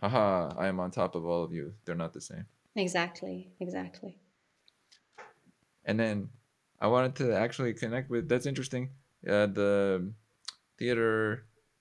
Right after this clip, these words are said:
Speaker 1: and that path early on closed out. You s-, mentioned the West End. I've had guests on the show multiple times. My, uh, close individual in Glasgow, Mary Rose Mullen. She's a costume designer for Scottish Ballet, and she's on the West End of,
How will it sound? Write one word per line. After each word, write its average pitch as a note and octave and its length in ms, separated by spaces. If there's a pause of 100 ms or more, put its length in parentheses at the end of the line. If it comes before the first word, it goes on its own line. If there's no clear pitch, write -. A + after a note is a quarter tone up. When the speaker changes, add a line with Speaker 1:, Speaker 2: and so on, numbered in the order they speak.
Speaker 1:
and F#2 200
that G2 220
path G#2+ 240
early G2 260
on G2 540 (260)
closed G2 300
out. G2 300
You G#2 180
s-, F2+ 120
mentioned G2+ 300
the E2+ 80
West G2 260
End. G2+ 280 (400)
I've A2 120
had G#2 240
guests G2+ 240
on F#2 60
the G2 80
show F#2+ 220
multiple F#2+ 300
times. F#2+ 320
My, E2+ 260
uh, E2 300 (840)
close G#2 180
individual G2+ 480
in F2+ 100
Glasgow, F#2+ 440
Mary F2+ 540
Rose F2+ 280
Mullen. F#2 300
She's F2 240
a - 100
costume F#2 260
designer D#2+ 360
for D#2 140
Scottish E2+ 400
Ballet, E2+ 420 (480)
and E2 200
she's F#2 140
on F2+ 120
the D#2 140
West E2+ 180
End D#2 440 (360)
of, C2+ 340